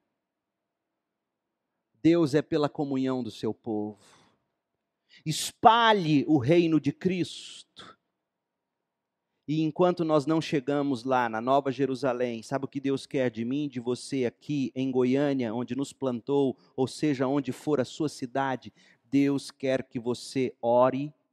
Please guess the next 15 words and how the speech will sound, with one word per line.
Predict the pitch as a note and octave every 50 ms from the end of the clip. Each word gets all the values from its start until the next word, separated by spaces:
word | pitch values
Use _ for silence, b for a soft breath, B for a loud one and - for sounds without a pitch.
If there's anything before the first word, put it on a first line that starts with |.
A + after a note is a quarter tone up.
| _ _ _ _ _ _ _ _ _ _ _ _ _ _ _ -
e | C#3 C#3 C#3
espalhe | C3+ - - - - - - B2+ B2+ C3 C3+ B2 A2 A2
o | A2
reino | F#2 F2+ A#2 C3+ C3+ C3+ C3+ C3+
de | B2 B2+
Deus | B2 A2+ A2 A2+ A2+ G#2+ G2+ F#2 G#2
onde | A2 A2+ A2+ G#2+ G#2+
você | G2+ G#2+ G2+ - - A#2
está, | A2 G#2 - - - A2 G2+ G2
que | - - A#2+
você | A2 A#2+ A#2+ - - C3+
seja | A#2+ - - - - - F#3+ G3 G#3 G3 D3+ C3+ C#3+
pela | - - D3 C3+ C3 A#2+
sua | - - - C3+ B2+
cidade, | - - - D3 A2 A2+ A2+ A2+ A2+ G2+ - - -